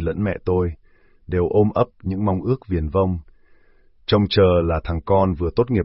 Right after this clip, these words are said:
đại học của hai ông bà sẽ tìm được một địa vị thật tốt với số lương cách xù, chẳng tương xứng chút nào với thực tại. Tôi vội nói,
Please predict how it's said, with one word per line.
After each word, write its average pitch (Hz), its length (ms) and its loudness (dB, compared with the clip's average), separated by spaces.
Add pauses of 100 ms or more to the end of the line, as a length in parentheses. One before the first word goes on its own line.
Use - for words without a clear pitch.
đại 78 140 -2
học 80 240 -4
của 78 100 -10
hai 87 180 -2
ông 92 140 0
bà 82 220 2
sẽ 87 180 -8
tìm 87 160 -2
được 82 140 -6
một 76 120 -6
địa 78 180 -8
vị 82 160 -4
thật 82 100 -6 (120)
tốt 101 120 2 (100)
với 82 80 -6
số 95 160 -4
lương 98 200 0
cách - 180 -2
xù, 85 360 -4 (300)
chẳng 85 200 -4
tương 95 200 0
xứng 95 260 -2
chút - 200 -6
nào 80 260 -2
với 82 120 -6
thực - 160 -12
tại. 73 240 -8 (1500)
Tôi 101 120 2
vội 92 160 2
nói, 95 320 2